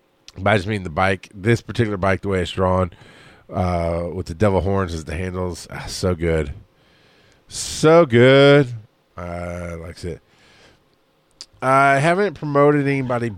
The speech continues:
big this week. I've gotten, uh, some decently, yeah, I've been working on my mutant team,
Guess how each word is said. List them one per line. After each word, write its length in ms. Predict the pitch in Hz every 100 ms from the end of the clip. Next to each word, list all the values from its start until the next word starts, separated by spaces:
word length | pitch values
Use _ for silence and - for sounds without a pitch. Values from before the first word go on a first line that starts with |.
| - -
big 380 | 110 113 113
this 200 | 107 113
week. 200 | 127 123
I've 200 | 113 98
gotten, 600 | 85 104 110 110 113 110
uh, 400 | 110 107 104 101
some 300 | 92 110 104
decently, 1040 | 92 110 104 113 110 104 104 104 101 95 92 _ _ -
yeah, 120 | 127
I've 40 |
been 100 | 135
working 280 | 131 143 131
on 80 | 127
my 120 | 123
mutant 580 | 110 113 113 117 110 110
team, 420 | 120 113 110 101